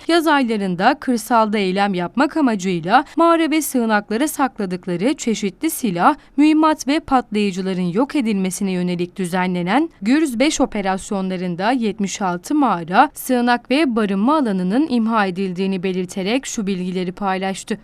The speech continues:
Operasyonlarda yüz iki adet füze, yüz otuz iki adet havan ve bomba atar mühimmatı,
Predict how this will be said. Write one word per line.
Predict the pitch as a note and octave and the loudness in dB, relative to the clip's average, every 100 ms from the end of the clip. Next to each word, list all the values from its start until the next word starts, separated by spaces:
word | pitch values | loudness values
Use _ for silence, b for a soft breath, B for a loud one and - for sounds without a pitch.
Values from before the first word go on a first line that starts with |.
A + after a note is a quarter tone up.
| - - | -14 -4
Operasyonlarda | B3+ C4+ A#3+ A3+ - A3 G#3+ G3+ F#3+ G#3+ C#4+ | 0 0 0 -4 -4 -4 0 0 2 2 2
yüz | B3 G3+ | 2 0
iki | F#3+ - D4 | -4 -2 0
adet | A#3 F3+ - | 0 -2 -6
füze, | - F3+ F3 A#3+ D4 _ | -6 -4 -2 -2 -4 _
yüz | C#4 D4 | 0 2
otuz | C#4+ B3+ | 0 -2
iki | A#3+ - D#4 | -2 0 0
adet | G3 F#3 F3+ | 0 -4 -6
havan | G3 F#3+ G3 F3 | -4 0 0 0
ve | F3 C#4+ A3 | 0 -2 0
bomba | A3 G3 G3+ | -2 0 0
atar | F#3+ F#3 G3 F#3+ | -2 -2 -2 -2
mühimmatı, | F#3 F3+ F3+ F3+ F3+ - D4+ | -2 -2 -2 -4 -4 0 0